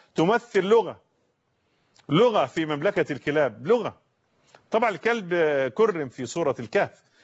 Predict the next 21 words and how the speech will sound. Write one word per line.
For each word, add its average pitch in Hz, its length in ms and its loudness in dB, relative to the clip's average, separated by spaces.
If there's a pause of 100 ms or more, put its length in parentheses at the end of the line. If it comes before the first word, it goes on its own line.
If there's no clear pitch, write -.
(100)
حينما 170 320 0
صحب 190 320 0
الصالحين 165 720 -2 (680)
من 170 360 0
الذين 151 400 0
لجأوا 165 560 -2 (200)
إلى 135 140 0
الغار 127 880 -2 (100)
أو 120 160 -10
إلى 123 80 -4
الكهف 208 600 -2 (580)
فجاء 175 1600 -2
ذكره، 202 480 -4 (640)
"وكلبهم 147 720 -2
باسط 147 560 2
ذراعيه 156 720 0
بالوصيد"، 185 720 -2 (800)
فالكلب 202 500 -2
كرم 208 580 0 (280)
بصحبته 175 600 -2
للصالحين، 165 880 0